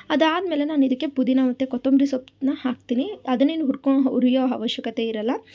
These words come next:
ಆ, ನಾವು ಗ್ಯಾಸ್ ಆಫ್ ಮಾಡಿದ್ಮೇಲೆ ಸ್ವಲ್ಪ ಪುದೀನ ಮತ್ತು ಸ್ವಲ್ಪ ಒಂದು ಹಿಡಿಯೋಷ್ಟು ಕೊತ್ತಂಬರಿ ಸೊಪ್ಪನ್ನ ತೊಗೊಂಡಿದ್ದೀನಿ. ಸ್ವಲ್ಪ ಪುದೀನ ಸೊಪ್ಪನ್ನ ಹಾಕ್ತಾಯಿದ್ದೀನಿ. ಇದನ್ನು ಹಾಕ್ಬಿಟ್ಟೇನು ಹುರಿಯೋ ಅವಶ್ಯಕತೆ ಇಲ್ಲ.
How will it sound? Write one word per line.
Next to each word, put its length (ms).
ಆ, 280
ನಾವು 180
ಗ್ಯಾಸ್ 380
ಆಫ್ 260
ಮಾಡಿದ್ಮೇಲೆ 720
ಸ್ವಲ್ಪ 360
ಪುದೀನ 360
ಮತ್ತು 380
ಸ್ವಲ್ಪ 280
ಒಂದು 120
ಹಿಡಿಯೋಷ್ಟು 520
ಕೊತ್ತಂಬರಿ 360
ಸೊಪ್ಪನ್ನ 300
ತೊಗೊಂಡಿದ್ದೀನಿ. 480
ಸ್ವಲ್ಪ 540
ಪುದೀನ 280
ಸೊಪ್ಪನ್ನ 400
ಹಾಕ್ತಾಯಿದ್ದೀನಿ. 680
ಇದನ್ನು 260
ಹಾಕ್ಬಿಟ್ಟೇನು 520
ಹುರಿಯೋ 240
ಅವಶ್ಯಕತೆ 500
ಇಲ್ಲ. 160